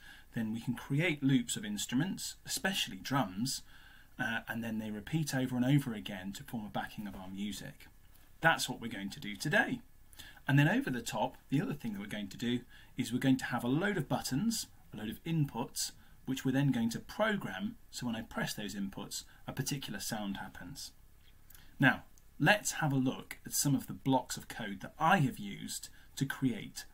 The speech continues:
my special music machine. Here's the first block of code which we're going to have a look at. Oh. So it says, "When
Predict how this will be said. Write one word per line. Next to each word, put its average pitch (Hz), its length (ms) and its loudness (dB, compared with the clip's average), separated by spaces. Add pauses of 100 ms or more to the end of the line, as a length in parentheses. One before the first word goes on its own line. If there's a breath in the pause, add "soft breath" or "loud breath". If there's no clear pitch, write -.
my - 120 -4
special - 400 -8
music 117 420 2
machine. - 460 -4 (2250 loud breath)
Here's 226 320 8
the 180 140 0
first 147 640 6
block - 220 -2
of 101 100 -8
code 95 440 -8 (120)
which - 220 -6
we're 104 100 -6
going 98 220 -4
to - 80 -10
have 104 140 -10
a 101 40 -10
look 98 260 -8
at. - 280 -10 (400)
Oh. 170 160 -6 (800 loud breath)
So 98 440 2
it - 140 -6
says, 104 340 0 (220)
"When 185 480 4